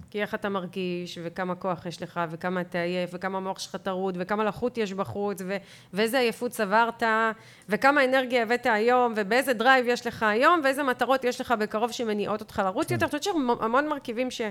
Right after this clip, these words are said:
Speaker 1: שמשפיעים. וכמו בחיים, ככה בעסק. אז אני חוזרת לנקודה שבעצם ניסיתי לומר פה. אנחנו לא יכולים לתכנן תוצאה.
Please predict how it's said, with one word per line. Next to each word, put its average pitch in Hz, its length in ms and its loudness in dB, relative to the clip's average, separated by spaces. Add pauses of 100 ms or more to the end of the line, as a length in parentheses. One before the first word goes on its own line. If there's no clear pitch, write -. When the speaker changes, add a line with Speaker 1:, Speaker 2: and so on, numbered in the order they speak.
(380)
Speaker 1:
שמשפיעים. 180 640 -4 (760)
וכמו 214 340 2
בחיים, 220 340 -4
ככה 190 260 -4
בעסק. 285 560 -4 (1900)
אז 196 480 0 (280)
אני 208 180 -2
חוזרת 233 420 0
לנקודה 226 440 -2
שבעצם 202 560 -4 (200)
ניסיתי 208 440 -6
לומר 175 320 -2 (100)
פה. - 120 -10 (100)
אנחנו 214 500 -4 (260)
לא 226 220 2
יכולים 208 640 -2 (220)
לתכנן 190 480 -6
תוצאה. 185 400 -8